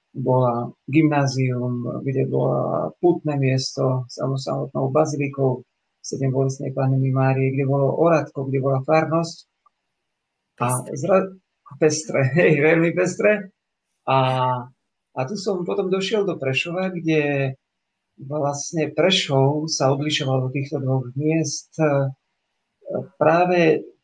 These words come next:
Speaker 1: tou svojou svojráznosťou, a tu by som to tak chcel počiarknúť, a veľmi vzácnou, a totiž to, že je to také jednoliaté dielo.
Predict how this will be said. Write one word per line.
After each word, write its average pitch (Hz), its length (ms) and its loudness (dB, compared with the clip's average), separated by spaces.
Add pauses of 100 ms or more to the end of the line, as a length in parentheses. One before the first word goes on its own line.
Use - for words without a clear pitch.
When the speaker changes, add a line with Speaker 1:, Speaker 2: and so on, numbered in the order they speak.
(420)
Speaker 1:
tou 160 160 2
svojou 170 400 0
svojráznosťou, 156 1200 0 (440)
a 131 240 -2
tu - 80 -10
by 151 80 -8
som 151 160 -8
to 135 80 -14
tak 143 160 -4
chcel 139 240 -2
počiarknúť, 156 880 2 (480)
a 135 320 6
veľmi 170 320 6
vzácnou, 160 960 2 (800)
a 135 160 0
totiž 160 400 -4
to, 180 240 0 (160)
že 143 320 2 (160)
je 147 240 -2
to - 80 -4
také 147 560 2
jednoliaté 151 800 0
dielo. 117 640 -10